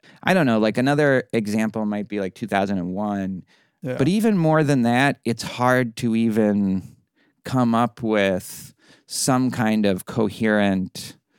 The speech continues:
Speaker 1: story that you wanna tell. Like, I have a lot of thoughts that we'll, I'm sure we'll get into, and we'll get into yours too,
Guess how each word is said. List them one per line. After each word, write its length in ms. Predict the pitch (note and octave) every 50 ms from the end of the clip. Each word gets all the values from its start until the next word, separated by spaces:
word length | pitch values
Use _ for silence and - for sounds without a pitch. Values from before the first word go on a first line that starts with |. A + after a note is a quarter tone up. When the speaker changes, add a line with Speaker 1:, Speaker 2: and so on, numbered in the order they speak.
| _ _ _ _
Speaker 1:
story 640 | - - - - - B2 A#2 A#2 A2 A2 G#2+ G#2+ G#2
that 200 | G2+ G2+ G2 -
you 140 | - G#2+ G2+
wanna 220 | G2+ G2+ F#2+ F2+
tell. 240 | F2 - C3 A#2 G#2
Like, 160 | G2 G#2+ G#2+
I 100 | - C#3 F3+
have 260 | G3 C#3+ G#2+ - - -
a 100 | G#2+ A2+
lot 220 | G2+ A2+ C3+ B2
of 80 | G#2 -
thoughts 420 | - B2 A#2 A2 G2 - - -
that 160 | - F#2 F#2 E2
we'll, 160 | E2+ D2+ - -
I'm 160 | - F#2+ F#2
sure 240 | - - A#2 A#2+ A2
we'll 140 | G#2 G2
get 180 | F#2+ F2+ F#2 F#2
into, 500 | F#2+ G2+ G#2+ G#2+ - G2 F#2 F#2 F2+ -
and 160 | - E2+ F2+ F2
we'll 80 | F#2 F#2
get 140 | F#2+ G2+
into 240 | G#2 G#2+ G2+ - G2+
yours 340 | F#2 F2+ F#2 F#2 F2+ E2+ -
too, 400 | - C#3 C#3 C3 A#2+ G2+ F#2+ F2